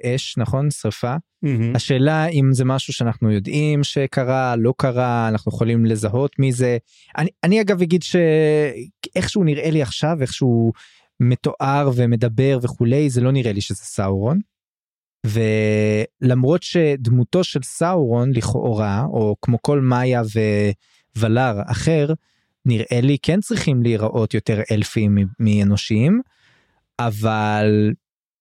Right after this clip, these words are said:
Speaker 1: אני לא יודע, הוא לא נראה לי סאורון. מה אתה חושב?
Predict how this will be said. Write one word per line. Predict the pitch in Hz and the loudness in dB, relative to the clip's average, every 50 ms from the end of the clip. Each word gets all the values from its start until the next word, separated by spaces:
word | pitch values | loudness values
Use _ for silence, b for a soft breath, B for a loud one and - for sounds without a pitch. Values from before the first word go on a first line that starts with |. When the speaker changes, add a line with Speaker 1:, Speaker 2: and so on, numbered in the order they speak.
| _ _ _ _ _ _ _ _ _ _ _ _ _ _ - - | _ _ _ _ _ _ _ _ _ _ _ _ _ _ -8 -4
Speaker 1:
אני | 123 117 110 101 | -2 0 0 0
לא | 104 117 | 0 2
יודע, | 135 143 139 147 151 135 | 2 2 2 2 2 2
הוא | 107 101 101 107 | 0 0 2 2
לא | 113 127 139 | 2 4 4
נראה | 147 143 147 151 139 | 2 2 2 2 2
לי | 143 147 135 | 2 0 0
סאורון. | - - 143 143 139 117 101 92 - - - _ _ - | 0 0 0 0 0 0 -2 -4 -4 -6 -12 _ _ -2
מה | 107 | -2
אתה | 113 - - | 0 0 0
חושב? | - 110 - - 117 | 0 0 0 0 -2